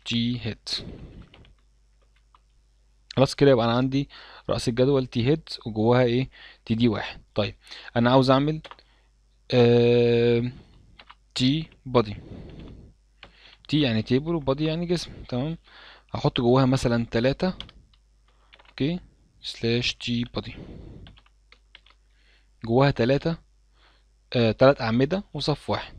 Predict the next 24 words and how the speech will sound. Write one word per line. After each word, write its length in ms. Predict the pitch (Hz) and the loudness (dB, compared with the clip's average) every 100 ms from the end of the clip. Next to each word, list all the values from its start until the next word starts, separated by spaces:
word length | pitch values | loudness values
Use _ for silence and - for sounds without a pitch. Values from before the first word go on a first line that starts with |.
| - | -12
تمام، 260 | - 120 175 - _ _ 135 | -6 -4 -6 -12 _ _ -6
مثلًا 320 | 135 131 120 | -2 0 -2
أخليها 380 | - 117 127 127 | -2 -2 0 -2
صفين 420 | 113 - 117 107 | -4 -4 -4 -2
اهو 140 | 107 | -2
عشان 400 | 107 117 110 107 - | -4 -6 -6 -8 -4
توضح 280 | 117 120 110 | -2 0 -2
بس 260 | 113 - 113 | -6 -6 -2
للناس. 480 | 110 131 175 - - _ - - - - _ | 0 0 -2 -8 -14 _ -20 -20 -20 -20 _
خليها 200 | 110 127 | 0 0
صفين، 420 | - 117 - 170 | 0 -4 0 0
وعندي 280 | 131 131 127 | 2 0 0
كام؟ 300 | 131 139 147 - _ _ _ _ - | 2 2 0 -8 _ _ _ _ -14
يبقى 160 | - | -6
ده 60 | 117 | -4
الصف، 440 | - 123 - - | -2 -6 -6 -12
يبقى 200 | 113 113 | -10 -6
ده، 800 | 117 120 123 120 117 117 101 120 | -2 0 0 0 -2 -2 -4 -6
آسف، 260 | - 131 123 | -8 -10 -8
إيه، 320 | 131 131 - _ _ _ _ _ _ | -6 -8 -12 _ _ _ _ _ _
تلاتة، 320 | 104 120 175 196 - - - - | -2 -2 -2 -8 -12 -20 -20 -14
ده 40 | |
الصف 340 | 107 - 117 - | -14 -12 -14 -14
التالت، 520 | - 135 196 - | -8 -6 -6 -10